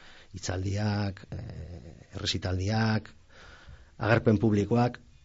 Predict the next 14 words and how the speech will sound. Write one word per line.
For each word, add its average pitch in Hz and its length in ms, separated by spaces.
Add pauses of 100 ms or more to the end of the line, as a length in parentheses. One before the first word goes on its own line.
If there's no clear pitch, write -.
etengabe 95 500
dalako 95 340 (300)
hori, 117 320
eta 107 160
orduan 107 240
askotan 113 340
bu-, 104 180
zeure 104 280
burua 110 320
behartu 107 320
behar 104 140
duzulako 110 520
liburu 110 440
bat 117 160